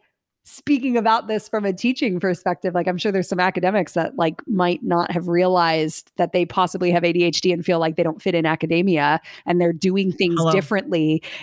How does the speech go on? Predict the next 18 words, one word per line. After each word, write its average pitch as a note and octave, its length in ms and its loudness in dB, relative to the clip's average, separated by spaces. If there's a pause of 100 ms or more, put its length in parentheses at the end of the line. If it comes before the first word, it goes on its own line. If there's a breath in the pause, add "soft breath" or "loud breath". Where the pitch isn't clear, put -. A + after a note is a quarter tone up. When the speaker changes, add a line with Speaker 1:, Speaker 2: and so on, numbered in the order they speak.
(140 loud breath)
Speaker 1:
and E3 320 0
they F#3+ 60 4
don't G3 160 2
even E3+ 260 0
know E3+ 640 2
that E3+ 120 0
it's D#3+ 200 -4
tied E3 240 0
to F3 60 0
that, E3 200 0
and G3 140 2
that F#3 160 0
they're G#3 120 2
probably G#3+ 380 0
speaking F#3 400 -2
to E3+ 60 -2
those E3+ 180 0
students E3 480 -2